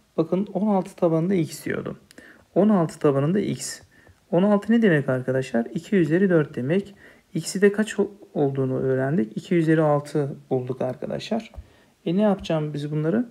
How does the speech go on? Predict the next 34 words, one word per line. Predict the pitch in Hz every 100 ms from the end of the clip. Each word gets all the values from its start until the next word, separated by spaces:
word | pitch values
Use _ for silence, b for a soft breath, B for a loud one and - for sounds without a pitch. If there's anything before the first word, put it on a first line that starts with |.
| -
Şöyle | - 196 185
kuvvetlerini | - 196 175 175 143 143
kesip | 151 180 165 208 - _ _ b b b _ _
oranlayıp | 180 165 147 139 190 -
öne | 160 143 -
çarpım | 175 151 156
olarak | 135 151 170
atalım. | 139 - 113 165
Yani | 170 156 160
buranın | 165 135
sonucu | 135 185 151 139 143
altı | 151 156 165
bölü | 165 151
dört | 160 165 165
çarpı | 147 123 123 190 185
logaritma | 160 156 143 135 127
iki | - 160 -
tabanında | - 151 131 131 202
iki. | 165 - 135 - B B B B _
İki | 180 -
tabanında | 190 185 190
iki | 185 -
de | 190
zaten | 180 180 175 170
bire | 170 175
eşitti. | 147 - - - 226
Altı | 214 185 -
bölü | 175 180
dört | 170 151 123
olur. | 123
Altı | 139 170 170 170
bölü | 160 151
dört | 165 151 -
de | 233